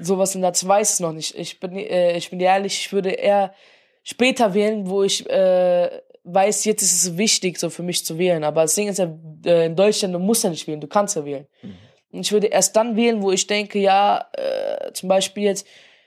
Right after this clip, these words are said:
Speaker 1: ich, äh, wo ich merke, ja, den Menschen geht's schlecht und diese Partei könnte helfen.
Speaker 2: Mhm.
Speaker 1: Und dann würde ich erst wählen, weil ich meine, solange, soweit wie es jetzt geht, geht es manchen Menschen noch gut, manchen halt nicht.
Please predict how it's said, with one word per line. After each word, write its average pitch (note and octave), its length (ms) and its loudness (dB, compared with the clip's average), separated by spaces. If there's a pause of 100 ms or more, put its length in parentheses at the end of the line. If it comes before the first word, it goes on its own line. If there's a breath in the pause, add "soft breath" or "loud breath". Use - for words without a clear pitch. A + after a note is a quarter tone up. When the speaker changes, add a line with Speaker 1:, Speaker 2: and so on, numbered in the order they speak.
(240 soft breath)
Speaker 1:
ich, - 340 0
äh, G3 400 2
wo G3 80 2
ich G3 120 2
merke, G#3+ 360 2
ja, G#3 500 4
den F#3+ 300 -6 (120)
Menschen A3 300 0
geht's F#3 160 -2
schlecht A#3 340 0
und G3 240 -6
diese A3+ 200 2
Partei G#3 340 2
könnte G#3 260 -4
helfen. G3+ 520 0
Speaker 2:
Mhm. A2 100 -20 (140 loud breath)
Speaker 1:
Und F3+ 260 -8
dann A3 220 4
würde G#3 100 2
ich F#3 120 -4
erst F3+ 260 0
wählen, F#3 320 2
weil D#3+ 100 0
ich D#3+ 140 -4
meine, F3+ 160 0
solange, F#3 360 0
soweit F#3 360 0
wie F#3+ 60 -2
es F3+ 100 -2
jetzt G#3+ 240 0
geht, A3 240 0 (320 soft breath)
geht G#3+ 400 -2
es - 200 0
manchen G#3+ 420 0
Menschen G#3 320 0
noch F3+ 120 0
gut, G#3+ 160 -4
manchen F#3+ 400 -4
halt F3+ 160 2
nicht. G3 340 -2